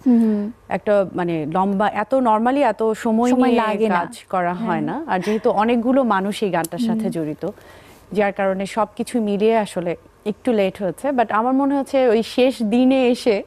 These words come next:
Speaker 2: <laughs> শেষ দিন
Speaker 1: সার্থক।
Speaker 2: গানটা একটা সুন্দর একটা সময়ে আর
Speaker 1: হুম।
Speaker 2: কি আমরা প্রকাশ করতে পারলাম।
Speaker 1: হুম।
Speaker 2: ভালোবাসা দিনের, ভালোবাসা উপ-, ভালোবাসা দিবসের মানে উপলক্ষে
Speaker 1: ভালোবাসারই গান।
Speaker 2: ঠিক আগের দিন আমরা গানটা রিলিজ
Speaker 1: আচ্ছা।
Speaker 2: করি, সিডি চয়েসে ব্যানারে গানটা বের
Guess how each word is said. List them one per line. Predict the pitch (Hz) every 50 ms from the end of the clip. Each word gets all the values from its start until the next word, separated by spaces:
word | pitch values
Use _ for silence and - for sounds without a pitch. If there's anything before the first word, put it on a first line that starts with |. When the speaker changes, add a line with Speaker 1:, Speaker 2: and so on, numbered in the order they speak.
| -
Speaker 2:
<laughs> |
শেষ | - 320 311 359 359 381 370 339 370 359 - - - - - - - - 285 254
দিন |
Speaker 1:
সার্থক। | 247 233 262 277 269
Speaker 2:
গানটা | 269 240 240 233 262 254 247
একটা | 240 - - 277 277
সুন্দর | 240 - - 285 269 269 269 254
একটা | 247 247 - 269
সময়ে | - - 285 247 233 233 233 233 226 226 220
আর | 196 180 -
Speaker 1:
হুম। | 208 208 208
Speaker 2:
কি | 190 180
আমরা | 170 165 165 165 170 170
প্রকাশ | - 160 160 - 160 156 -
করতে | - 160 147 - -
পারলাম। | 147 - 160 151 147 143 151 214
Speaker 1:
হুম। | 233 233 240 240 - - _ - - - _ _ _ _ - - - 220
Speaker 2:
ভালোবাসা | 208 202 190 196 185 185 185 - 190
দিনের, | 175 180 175 175 175 180 175 170
ভালোবাসা | 170 185 190 196 208 208 196 - - 214
উপ-, | 196 185 - 208 196
ভালোবাসা | 185 185 170 170 175 175 175 170 - - 185 180 175
দিবসের | 165 175 180 160 170 165 - - 190 180 175 - - _ - - _
মানে | 165 160 160 156 151 -
উপলক্ষে | 175 160 180 170 170 160 - 220
Speaker 1:
ভালোবাসারই | 208 254 269 226 220 202 202 196 - 233 202 196 190
গান। | 185 202
Speaker 2:
ঠিক | - 233 202 - - - -
আগের | 220 214 190 208 208 190
দিন | 202 202 190
আমরা | 170 156 156 160 156
গানটা | 160 151 151 147 - 151
রিলিজ | 151 147 143 139 135
Speaker 1:
আচ্ছা। | 147 202 - 185
Speaker 2:
করি, | - 165 165 165
সিডি | - - 196 170 180
চয়েসে | 175 - 175 165 165 160 170
ব্যানারে | 165 170 160 165 156 156 156
গানটা | 156 151 147 - 165
বের | 156 160 151